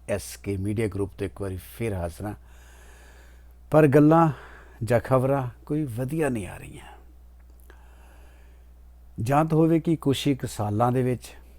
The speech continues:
ਕੁਛ ਇੱਕ ਮਹੀਨਿਆਂ ਦੇ ਵਿੱਚ ਜਾਂ ਕੁਛ ਇੱਕ ਹਫ਼ਤਿਆਂ ਦੇ ਵਿੱਚ ਹੀ ਸਾਨੂੰ ਕੋਈ ਇਹੋ ਜਿਹੀ ਖਬਰ ਮਿਲ ਜਾਵੇ ਤੇ ਅਸੀਂ ਤੁਹਾਡੇ ਨਾਲ ਸਾਂਝੀ ਕਰੀਏ।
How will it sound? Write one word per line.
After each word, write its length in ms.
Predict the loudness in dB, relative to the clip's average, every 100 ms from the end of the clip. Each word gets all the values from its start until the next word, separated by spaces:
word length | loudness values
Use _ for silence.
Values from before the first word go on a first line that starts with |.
| -10
ਕੁਛ 240 | -6 -4 -4
ਇੱਕ 180 | 0 2
ਮਹੀਨਿਆਂ 540 | 2 2 0 -2 0
ਦੇ 120 | 2
ਵਿੱਚ 320 | 2 -2 -8 -20 -18 -10
ਜਾਂ 200 | -2 -2
ਕੁਛ 280 | -2 -4 -4
ਇੱਕ 180 | -6 -6
ਹਫ਼ਤਿਆਂ 520 | -6 -6 -6 -2 0
ਦੇ 120 | 2
ਵਿੱਚ 240 | 2 2 -2
ਹੀ 160 | -6 -6
ਸਾਨੂੰ 360 | -2 0 0
ਕੋਈ 140 | -2 -2
ਇਹੋ 160 | -2
ਜਿਹੀ 160 | -4 -4
ਖਬਰ 260 | -2 -2 0
ਮਿਲ 220 | -2 -2
ਜਾਵੇ 280 | -2 -4 -6 -14 -20 -20 -20 -20 -20 -20 -4
ਤੇ 100 | -2
ਅਸੀਂ 200 | 0 -2
ਤੁਹਾਡੇ 220 | 0 0
ਨਾਲ 140 | 0 -4
ਸਾਂਝੀ 360 | -2 -2 -2
ਕਰੀਏ। 380 | -4 -6 -8 -12